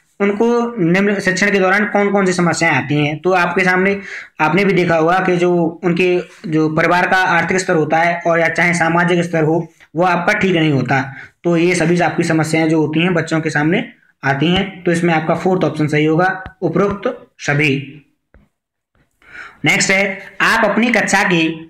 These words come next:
बच्चों के भावों और विचारों का मूल्यांकन करना चाहते हैं तो आपके लिए सर्वोत्तम साधन होगा पहला ऑप्शन है बच्चों के शारीरिक विकास की तुलना करना, दूसरा ऑप्शन है आपके सामने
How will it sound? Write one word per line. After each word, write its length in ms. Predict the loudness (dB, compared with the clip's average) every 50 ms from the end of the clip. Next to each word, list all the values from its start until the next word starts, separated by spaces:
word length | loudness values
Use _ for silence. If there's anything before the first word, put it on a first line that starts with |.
| _ _ -4
बच्चों 320 | -2 -2 0 0 0 0
के 180 | 2 2 2 2
भावों 400 | 2 2 2 2 2 2 0 0
और 280 | -2 -2 0 0 2 2
विचारों 400 | 0 0 0 2 2 2 2 2
का 100 | 2 2
मूल्यांकन 560 | 2 2 2 2 2 0 0 0 0 0 0
करना 280 | 0 2 2 2 2
चाहते 300 | 2 0 0 0 0 0
हैं 360 | 0 2 0 0 -2 -4 -8 _ _ _ -2
तो 60 | -2
आपके 420 | 0 2 2 0 0 2 0 2
लिए 200 | 2 2 2 2
सर्वोत्तम 500 | 2 0 0 2 2 0 0 0 0 0
साधन 380 | 0 0 0 0 2 0 0 0 -2
होगा 440 | -2 0 0 0 0 -2 -6 -12 _ _ _ _ -4
पहला 240 | -2 0 2 2 0
ऑप्शन 220 | 0 0 0 0
है 360 | 2 0 0 -4 -6 -10 -16 -6 -2
बच्चों 320 | 0 0 2 2 2 2 2
के 180 | 2 2 2
शारीरिक 400 | 2 2 2 2 2 2 2 2
विकास 300 | 2 2 2 2 0 0
की 120 | 0 0 0
तुलना 280 | 0 0 2 2 2
करना, 420 | 2 2 2 2 2 0 0 -4 -8 -16 _ _ _ -4
दूसरा 320 | -2 0 2 2 2 2
ऑप्शन 240 | 2 0 0 0 0
है 120 | 2 0 0
आपके 120 | 0 0
सामने 460 | 0 2 2 2 2 0 0 -2 -4